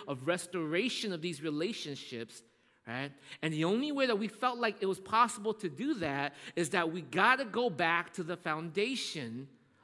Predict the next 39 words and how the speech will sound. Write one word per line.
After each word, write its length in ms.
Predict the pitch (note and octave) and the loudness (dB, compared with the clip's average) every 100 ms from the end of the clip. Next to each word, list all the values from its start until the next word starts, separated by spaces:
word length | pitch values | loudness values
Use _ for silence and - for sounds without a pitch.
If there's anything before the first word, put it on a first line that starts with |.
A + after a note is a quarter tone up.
| _ | _
of 340 | E3 F3 F3 F3 - - - | 4 4 2 -2 -10 -14 -2
our 440 | C#3 D3 D3+ D#3 D3+ - _ - | 2 2 0 -4 -8 -20 _ -6
faith. 420 | B3+ F3 G#2 - - | -2 -2 -4 -12 -6
We 80 | D3 | -2
gotta 300 | D3 G3 G#3 | 4 6 6
go 120 | G#3 | 4
back 380 | F#3 F#3 A3 G3 - - - | 4 6 6 6 2 -18 -8
to 80 | F3 | -6
the 80 | E3+ | -4
foundation 720 | F3 D#3+ F3+ B3+ - F3 E3 | -4 2 2 2 0 -4 -2
of 240 | E3+ D#3+ D3+ - | 0 0 -2 -4
reminding 680 | D#3 E3+ D#3 G3+ D4+ A#3 F3 | 2 4 6 4 6 4 2
us 200 | D#3 D3 | 0 -2
what 280 | C#3+ G#3 A3 - - - | 0 0 0 -8 -10 -2
our 160 | F3 | 0
faith 560 | F3+ - B3 B3+ G#3+ - - - - - | 0 2 4 4 0 -4 -12 -20 -14 -10
calls 420 | - A3+ B3+ A3+ | 0 2 2 0
you 400 | C#3 F#3 D4+ C4 | 0 6 6 6
as 200 | G3 F3+ | 4 4
a 40 | E3 | 2
believer 760 | D#3 E3 A3 E4 A#3 D3+ D3 D#3 - - | 2 2 4 4 4 2 0 -2 -6 2
to 120 | F#3 | 2
do. 280 | C#3+ D#4+ A3 | 4 4 4
And, 220 | G3 A3+ | 0 0
you 60 | |
know, 120 | C4+ A#3+ | 2 2
if 140 | E3+ | 2
you're 140 | A#3+ | -2
here 300 | D4 A#3+ C4+ | -2 -2 -2
and 100 | A3+ | 0
you're 100 | G3 | 2
new 220 | G#3+ G#3 A#3+ | 2 2 0
and 100 | G3+ | 0
you're 120 | F#3 | -2
a 20 | |
family, 360 | - G#3 A3 G#3 | 2 2 4 2
you're 160 | F#3+ | 0
a 20 | |
friend, 400 | C#3+ G3 G#3 B3 | -2 -2 -2 -2